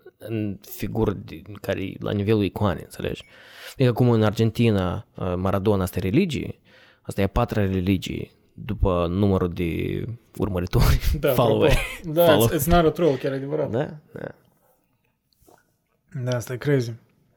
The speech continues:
Speaker 2: De că asta, asta, asta e argumentul meu, contraargumentul. Că, băi,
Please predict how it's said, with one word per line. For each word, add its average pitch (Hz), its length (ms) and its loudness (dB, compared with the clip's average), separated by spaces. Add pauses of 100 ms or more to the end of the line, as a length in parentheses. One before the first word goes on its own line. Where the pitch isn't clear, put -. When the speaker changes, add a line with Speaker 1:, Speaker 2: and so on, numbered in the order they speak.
(160)
Speaker 2:
De 208 200 0
că 254 100 2
asta, 262 200 2
asta, 202 380 0
asta 175 240 2
e 175 40 8
argumentul 160 440 2
meu, 135 280 -2
contraargumentul. 135 680 0
Că, - 60 -8
băi, 151 220 4